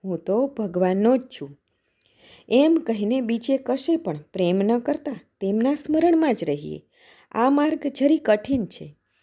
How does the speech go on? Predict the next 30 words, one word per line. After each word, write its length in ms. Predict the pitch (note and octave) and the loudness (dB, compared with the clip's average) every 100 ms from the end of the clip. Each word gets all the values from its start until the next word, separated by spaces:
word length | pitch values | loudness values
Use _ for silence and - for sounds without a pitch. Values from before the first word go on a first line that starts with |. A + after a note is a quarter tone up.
| _ _ _ - - | _ _ _ -20 0
એના 300 | G#3+ G3+ F3 | 2 4 2
મનમાં 420 | F3+ F3+ F#3 G3+ | 2 0 0 0
રહેલો 360 | G3+ G#3+ G#3 G3+ | 0 0 -2 -2
બીજું 360 | F#3+ F#3 A#3 | -2 -2 0
વસ્તુઓ 400 | A3+ A#3 - A#3 | 0 0 -2 -2
પરનો 360 | A3+ A#3+ A#3+ A#3+ | 0 2 2 0
પ્રેમ 360 | A#3 B3 C#4 D4+ | 2 0 0 -4
તોડી 380 | - A3 B3+ | 0 4 4
કાઢવો 380 | C#4 E3 D#3 D3+ | 2 0 -2 -6
પડે 280 | C#3+ E3 E3 | -8 -10 -10
છે, 280 | - F3+ F3 _ - | -14 -20 -20 _ -8
કારણ 340 | E3+ E3+ F3 F3 - - - - | -4 -2 -4 -8 -16 -20 -16 2
પ્રેમ 260 | B3+ C#4+ | 4 4
કોઈ 280 | C#4 B3+ C4 | 2 4 4
પણ 220 | C#4+ F4+ | 4 -2
એક 200 | D#4+ D4+ | -2 -4
વસ્તુ 340 | B3+ A#3 - C#4 | -4 -4 -4 -4
પર 260 | C4+ C#4+ | 0 0
જ 120 | D4 G3+ | 0 -2
રહી 240 | G3 F#3+ | -4 -4
શકે 380 | F3 D3+ D3+ D3 | -4 -6 -6 -10
છે. 240 | - E3 - _ _ - _ | -10 -16 -18 _ _ -20 _
મન 280 | F#3 G#3+ C4+ | 2 4 4
આપણું 420 | - C4+ C#4 C#4+ | 2 -2 0 -4
સાંભળે 460 | C4+ A#3+ F3 G3+ A#3+ | -2 -2 -2 0 2
નહીં 300 | D4+ C#4+ A#3+ _ | 2 0 -4 _
તો 100 | C#4 | 0
ભલે 300 | B3 D#4 D#4+ | 4 4 4
નહીં 180 | A3 D#3+ | 2 -2
સાંભળે, 480 | - D3 C#3+ D#3 | -6 -10 -10 -12